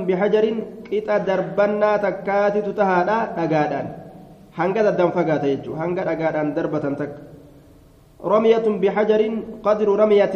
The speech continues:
بحجر jechuudha. Qixa darbannaa takkaatitu tahaadha dhagaadhaan. أو نحو ذ-، نحو ذلك، yookaan fakkaata saniitu tahaadha ayya. وأن ابن عمر كان يصلي إلى العرق، ilmi Umarii gama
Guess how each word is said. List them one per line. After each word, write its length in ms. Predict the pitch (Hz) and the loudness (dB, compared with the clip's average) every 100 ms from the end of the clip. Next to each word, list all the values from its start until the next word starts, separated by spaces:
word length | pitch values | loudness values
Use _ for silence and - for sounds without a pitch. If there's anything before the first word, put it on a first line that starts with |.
| 190 | -2
بحجر 340 | 185 190 202 175 165 | 0 2 4 4 4
jechuudha. 360 | 165 - 87 - - - - | 0 -2 -8 -10 -16 -18 -12
Qixa 260 | - 202 220 | -2 0 2
darbannaa 460 | 208 190 208 208 208 | 2 4 2 4 2
takkaatitu 640 | 202 185 208 202 202 208 185 | 2 -4 0 2 2 0 -2
tahaadha 360 | 196 185 196 185 | 0 0 0 -2
dhagaadhaan. 420 | 151 143 131 127 - - - - - - - - - | 0 0 -2 -6 -8 -16 -20 -20 -20 -20 -20 -16 -2
أو 140 | 185 | 0
نحو 240 | 196 185 185 | 2 2 2
ذ-، 200 | 160 - 165 | 2 0 -2
نحو 220 | 185 180 165 | -2 0 2
ذلك، 300 | 180 202 196 240 - - | 2 0 0 -2 -2 -4
yookaan 280 | 165 165 160 | -2 -2 -2
fakkaata 380 | 156 156 165 165 | -4 -4 -4 -4
saniitu 280 | 151 139 139 131 | -2 -4 -6 -8
tahaadha 280 | 131 127 | -6 -6
ayya. 260 | 127 120 117 - - - - - - _ _ _ _ | -8 -10 -12 -16 -20 -20 -20 -20 -20 _ _ _ _
وأن 300 | 165 165 220 | 0 2 2
ابن 160 | 233 226 | 0 2
عمر 360 | 208 220 214 208 | 2 4 4 2
كان 340 | 220 220 208 | 2 0 2
يصلي 400 | 196 214 220 214 | 0 0 0 2
إلى 80 | 202 | 4
العرق، 340 | 196 226 226 196 185 185 | 2 0 0 0 0 0
ilmi 180 | 190 214 | -2 0
Umarii 300 | 214 208 202 | 2 2 2
gama 420 | 214 220 214 214 | 0 0 0 -2